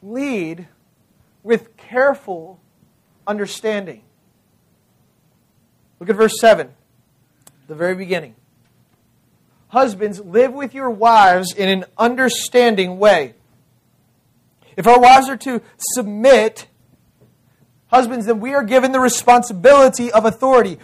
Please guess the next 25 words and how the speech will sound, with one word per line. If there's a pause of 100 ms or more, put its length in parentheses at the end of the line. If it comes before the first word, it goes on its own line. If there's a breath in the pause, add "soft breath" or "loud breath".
(140 soft breath)
We
are
called (140 soft breath)
to
lead
them. (720)
We
are
called
to
exercise
the
type
of
authority (160 soft breath)
that
Jesus
described
and
modeled (140 soft breath)
that
lays
down
our
lives